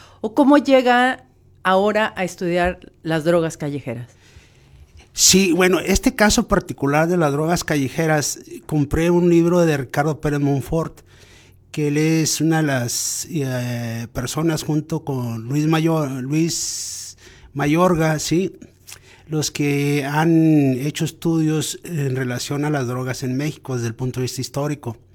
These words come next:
Speaker 2: Entonces, por ahí hay un argumento de Ricardo Pérez Monfort, donde señala que los estudios sobre las drogas en la frontera norte de México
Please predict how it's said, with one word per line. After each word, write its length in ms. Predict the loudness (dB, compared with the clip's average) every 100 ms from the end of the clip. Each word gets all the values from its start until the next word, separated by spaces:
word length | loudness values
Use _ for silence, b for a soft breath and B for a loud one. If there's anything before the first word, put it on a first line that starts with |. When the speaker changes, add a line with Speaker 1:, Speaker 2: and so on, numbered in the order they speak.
| B B B B B
Speaker 2:
Entonces, 340 | -4 0 0
por 160 | 2 2
ahí 200 | 4 4
hay 180 | 4 4
un 140 | 2
argumento 580 | 2 0 0 0 0 -2
de 80 | 0
Ricardo 340 | -2 -2 -2
Pérez 220 | 0 0
Monfort, 560 | 0 -2 -2 -2 -4 -10 _ b b b _
donde 260 | -4 -4 -4
señala 720 | -4 -2 0 0 0 0 -2 -4
que 240 | -2 -2
los 260 | -2 -4 -4
estudios 720 | -6 -4 -2 0 2 2 0
sobre 460 | -4 -2 -2 -2 -4
las 220 | -2 -2
drogas 540 | 0 0 0 -2 -6 b b b
en 120 | -2
la 100 | 0
frontera 380 | -2 -2 0 2
norte 280 | 2 2 0
de 160 | 2
México 640 | 2 0 -2 -4 -4 -6